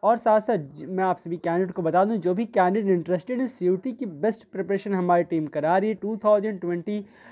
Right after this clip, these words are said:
ट्वेंटी थ्री के regarding सीयूटी की best preparation हमारी team के द्वारा कराई जा रही है। जो भी candidate interested है सीयूटी की preparation करना चाहते हैं,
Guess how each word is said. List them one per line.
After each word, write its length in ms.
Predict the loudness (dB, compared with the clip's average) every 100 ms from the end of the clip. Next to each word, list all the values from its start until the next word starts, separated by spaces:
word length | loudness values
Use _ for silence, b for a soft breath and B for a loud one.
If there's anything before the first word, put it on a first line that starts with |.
| B
ट्वेंटी 300 | 0 2 2
थ्री 260 | -2 -4 -2
के 100 | 2
regarding 380 | 4 4 2 -2
सीयूटी 400 | -2 0 0 -2
की 120 | -2
best 280 | -2 -4 -4
preparation 360 | -6 -6 -4
हमारी 220 | 0 0 2
team 220 | 0 -2
के 120 | 0
द्वारा 200 | 2 0
कराई 320 | 2 2 4
जा 160 | 4 4
रही 100 | 2
है। 60 |
जो 140 | 0 -2
भी 120 | -2
candidate 460 | -2 0 0 -2 -4
interested 460 | -2 -4 -4 -4
है 80 | -4
सीयूटी 380 | -4 -4 -2 -2
की 120 | -4
preparation 520 | -6 -6 -4 -4 -4
करना 260 | 0 0 0
चाहते 360 | 2 2 2
हैं, 140 | -4